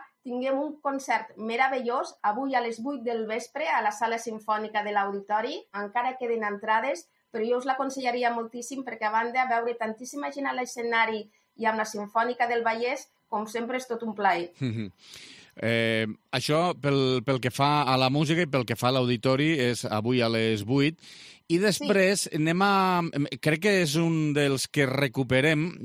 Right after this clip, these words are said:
Speaker 2: dels caps de setmana de l'Art a l'Horta, que ja sabeu que, mm, bueno, eh, eh, n'hi va haver un especialment, el de la floració, que va ser un
Speaker 1: Sí.
Speaker 2: cap de setmana passat per aigua totalment, i es va, evidentment es va haver d'aplaçar,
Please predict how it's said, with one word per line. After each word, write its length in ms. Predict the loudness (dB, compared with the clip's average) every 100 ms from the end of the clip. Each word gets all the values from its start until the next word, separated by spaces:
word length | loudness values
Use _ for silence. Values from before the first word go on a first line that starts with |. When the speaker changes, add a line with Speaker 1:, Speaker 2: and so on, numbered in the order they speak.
| -2 2 4 4 2
Speaker 2:
dels 840 | 2 2 0 0 -2 -2 -4 -4 -2
caps 180 | 0 0
de 60 |
setmana 300 | 0 2 2
de 100 | 2
l'Art 260 | 4 2 2
a 60 | 2
l'Horta, 460 | 4 2 2 2 0 -8 -20 -20 -20 _ -6
que 140 | -2
ja 100 | 0
sabeu 300 | 2 2 2
que, 340 | 4 4 4 2
mm, 720 | 0 -4 -4 -4 -4 -4 -2
bueno, 260 | 0 2 2 2
eh, 520 | 2 2 2 2 2
eh, 300 | 2 2 0
n'hi 160 | 2 4
va 100 | 6
haver 140 | 6 4
un 160 | 2
especialment, 540 | 0 0 0 2 2 0
el 80 | 2
de 500 | 2 4 2 2 0
la 100 | 0
floració, 760 | 2 2 2 2 2 2 2 -4 -18 -20 -14 0
que 100 | 2
va 100 | 4
ser 100 | 4
un 60 |
Speaker 1:
Sí. 60 | 2
Speaker 2:
cap 80 | 2
de 100 | 2
setmana 300 | 2 2 2
passat 300 | 2 0 2
per 140 | 4
aigua 280 | 4 4 2
totalment, 540 | 2 2 4 4 2 0
i 40 |
es 80 | -4
va, 60 | -2
evidentment 500 | -2 0 0 0 -2
es 60 | 0
va 80 |
haver 140 | 0 2
d'aplaçar, 500 | 0 0 2 2